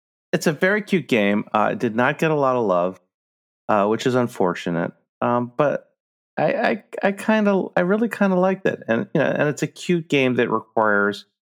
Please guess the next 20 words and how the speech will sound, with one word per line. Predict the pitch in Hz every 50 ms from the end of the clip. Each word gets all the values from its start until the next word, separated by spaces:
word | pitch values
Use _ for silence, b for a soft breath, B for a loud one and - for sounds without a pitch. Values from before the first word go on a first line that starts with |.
| _ _ _ _ _ _ -
some | 127 120 113
really | 110 110 110 113 110 110 107 -
enjoyable, | 104 101 95 95 - - 95 95 92 92 87 85 92 92 92 92 92 87 - - -
uh, | 95 87 85 85 87 82 85 85 92
storytelling. | - - - - 95 90 90 87 - _ 90 82 82 78 - - - _ _ _ _ _ _ _ _ _ _ _ _ _ _ - -
Uh, | 113 107 104 104 -
the | - 113 127 117 -
other | - 165 202 233
game, | 226 190 - 151 139 131 127 127 123 123
which | 127 120 123 127 -
wasn't | - 175 190 202 208 196 - -
really | - 110 113 139 151 143 131 113 104
meant | 101 92 90 95 95 107 127 - - _ _ _ _
to | - 208 202 - _ _ _
be | - 233 226 226 226 -
a | - 208 233 233
party | 202 - - 220 220 220 226 226
game, | 208 220 214 214 214 214 214 208 - - - - 135 135
but, | - 139 135 135 135 131 131 - - - _ _
uh, | 117 120 117 113 117 120